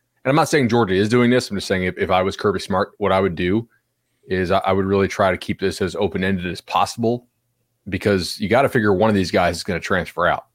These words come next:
Like, I, I would put pretty good money that not all three of these guys remain on the roster for the first game. But hey, as a coach, one of your jobs now is to try to keep that depth on your roster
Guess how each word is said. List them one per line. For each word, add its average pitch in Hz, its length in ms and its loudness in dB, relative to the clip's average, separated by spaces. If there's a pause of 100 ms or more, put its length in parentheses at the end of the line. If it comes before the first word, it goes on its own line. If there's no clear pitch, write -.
(140)
Like, - 120 -6 (140)
I, - 100 2
I 98 140 2
would 104 140 2
put 107 200 -2
pretty 113 200 0
good 98 100 2
money 90 400 -2 (300)
that 92 220 -2 (140)
not 107 380 2
all 104 220 4
three 104 240 0
of 90 40 -4
these 90 160 -2
guys 82 480 0
remain 92 440 0
on 90 160 -2
the 87 80 -2
roster 87 580 0 (400)
for 110 220 0
the 90 80 -4
first - 360 -2
game. 82 300 -2 (380)
But 120 260 2 (580)
hey, 131 300 2 (500)
as 98 120 0
a 98 60 -2
coach, - 420 2
one 98 240 -2
of 151 60 0
your 156 100 2
jobs 131 340 4
now 92 220 0
is 87 80 -4
to 98 80 -16
try 117 160 2
to 95 80 -4
keep 120 240 -4
that 101 180 2
depth 113 300 0
on 113 120 2
your 101 120 2
roster 107 500 2